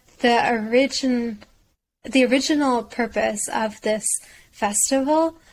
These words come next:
was to actually help people ritualistically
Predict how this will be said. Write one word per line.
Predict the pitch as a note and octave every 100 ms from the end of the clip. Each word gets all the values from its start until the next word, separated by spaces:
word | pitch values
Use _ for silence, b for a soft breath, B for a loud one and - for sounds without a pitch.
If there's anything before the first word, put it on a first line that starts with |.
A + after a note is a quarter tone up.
| b
was | - B3 B3
to | - A#3+
actually | A3+ A#3+ - D#4+ D4+ A#3
help | - - A#3 C4+ -
people | C4 A3 A3 G3+ G#3+ G#3+ b b
ritualistically | - B3 B3+ C4+ A#3+ A3+ B3 - A#3+ G#3+ A3 G#3 A3